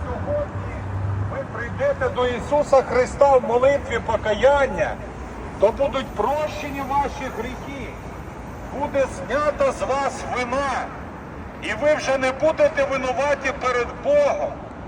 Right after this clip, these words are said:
І після того, як закінчиться земне життя, ваша душа відправиться в Небесне Царство. А там вже не буде плачу, там не буде хвороби,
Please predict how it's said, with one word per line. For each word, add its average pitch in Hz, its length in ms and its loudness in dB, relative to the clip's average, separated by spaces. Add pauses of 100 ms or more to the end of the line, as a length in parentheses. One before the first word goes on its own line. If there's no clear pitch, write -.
(320)
І - 80 -4
після 277 360 2
того, 269 360 6
як 262 220 2
закінчиться 285 880 2
земне 262 440 2
життя, 262 560 0 (960)
ваша 262 380 2
душа 269 520 0
відправиться 254 760 0
в 220 100 -4
Небесне 254 720 2 (140)
Царство. - 760 -4 (1080)
А - 160 0
там 302 320 0
вже 247 200 -2
не 262 140 -2
буде 269 380 -2
плачу, 254 680 -4 (540)
там 247 240 2
не 240 140 0
буде 247 380 -4
хвороби, 247 760 2